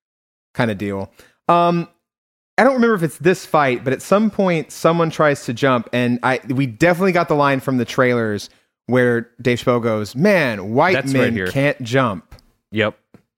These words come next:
Speaker 1: And that's one of the ones I'm like, that was absolutely in the trailer for this movie. I, 'cause I know I heard that, like, a thousand times.
Speaker 2: And that movie came out a whole year before this movie.
Speaker 1: White
Speaker 2: So
Speaker 1: Men
Speaker 2: it
Speaker 1: Can't
Speaker 2: was
Speaker 1: Jump?
Speaker 2: technically still a timely
Speaker 1: I'd
Speaker 2: reference.
Speaker 1: say that's timely.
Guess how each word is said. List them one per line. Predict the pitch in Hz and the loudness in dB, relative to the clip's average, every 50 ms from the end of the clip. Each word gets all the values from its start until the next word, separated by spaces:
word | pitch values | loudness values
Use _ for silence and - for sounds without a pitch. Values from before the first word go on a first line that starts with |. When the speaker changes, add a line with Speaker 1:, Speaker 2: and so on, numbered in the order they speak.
| _ _ _ _ | _ _ _ _
Speaker 1:
And | - 131 131 143 | -2 0 2 2
that's | 165 175 170 165 | 0 0 0 0
one | 165 196 190 | 2 2 2
of | 175 | 2
the | 170 | 2
ones | 165 156 143 | 2 2 2
I'm | 156 143 | 0 0
like, | 139 131 123 - - - | 0 -2 -2 -4 -8 -4
that | 120 147 156 165 151 | 0 0 2 2 2
was | 165 151 127 - - _ _ _ | 2 2 0 -2 -10 _ _ _
absolutely | 127 143 151 139 - - 151 135 131 127 123 117 117 113 | 0 0 0 -2 0 -2 0 2 2 0 0 0 -2 -2
in | 107 | -4
the | 101 98 | -6 -6
trailer | - 107 98 95 92 90 | -6 -6 -6 -4 -6 -10
for | - - | -10 -10
this | 87 87 - - | -12 -12 -10 -10
movie. | 87 82 80 76 78 76 80 - | -10 -10 -10 -12 -12 -14 -8 -4
I, | 104 113 113 | -2 -2 -2
'cause | - 120 117 | -2 -2 -4
I | 117 113 | -2 -2
know | 113 117 123 127 123 120 | -2 0 0 0 0 0
I | 113 107 | -2 -2
heard | 107 113 107 104 | -4 -4 -4 -4
that, | 104 101 95 | -4 -4 -4
like, | 98 95 92 | -6 -6 -8
a | 90 | -8
thousand | - 90 82 - 82 - - - | -8 -8 -8 -8 -10 -12 -12 -12
times. | - - - - - 110 117 - _ _ _ _ _ _ _ _ _ _ _ _ _ _ _ _ _ _ _ _ _ _ _ _ _ _ _ _ _ _ _ _ | -12 -12 -10 -10 -12 -14 -14 -16 _ _ _ _ _ _ _ _ _ _ _ _ _ _ _ _ _ _ _ _ _ _ _ _ _ _ _ _ _ _ _ _
Speaker 2:
And | - 127 127 117 113 | -2 0 0 2 0
that | 131 139 143 | 0 -2 0
movie | 139 123 110 110 | -2 -2 -4 -4
came | - - 110 101 | -4 -4 -2 -2
out | 98 95 92 | -2 0 -2
a | 92 | -2
whole | - - 117 113 110 | -2 -2 -2 -2 -2
year | 101 98 92 | -2 -2 -4
before | 87 90 85 - 80 80 78 | -4 -6 -8 -6 -8 -8 -8
this | 78 - - - | -10 -12 -12 -12
movie. | 78 80 - - - 95 - _ _ _ _ _ _ | -12 -12 -12 -14 -16 -18 -20 _ _ _ _ _ _
Speaker 1:
White | 127 147 151 | 0 0 2
Speaker 2:
So | 151 | 2
Speaker 1:
Men | 175 | 2
Speaker 2:
it | 196 | 0
Speaker 1:
Can't | 190 196 | 2 2
Speaker 2:
was | 214 202 175 | 0 -2 -2
Speaker 1:
Jump? | 165 170 170 | -6 -6 -4
Speaker 2:
technically | 180 170 165 - 147 135 - 135 120 | -4 -4 -2 -4 -8 -4 -4 -4 -4
still | - - - 127 117 107 | -4 -4 -2 0 0 -2
a | |
timely | - - - 101 92 90 90 87 | -2 -2 -4 -4 -4 -4 -4 -4
Speaker 1:
I'd | 85 | -4
Speaker 2:
reference. | 82 78 226 220 180 | -2 0 0 0 0
Speaker 1:
say | - 220 185 | 0 0 0
that's | 165 147 127 - - | 2 0 -2 -4 -6
timely. | - 120 101 95 92 90 87 85 90 107 | -6 -6 -6 -4 -6 -8 -10 -10 -10 -12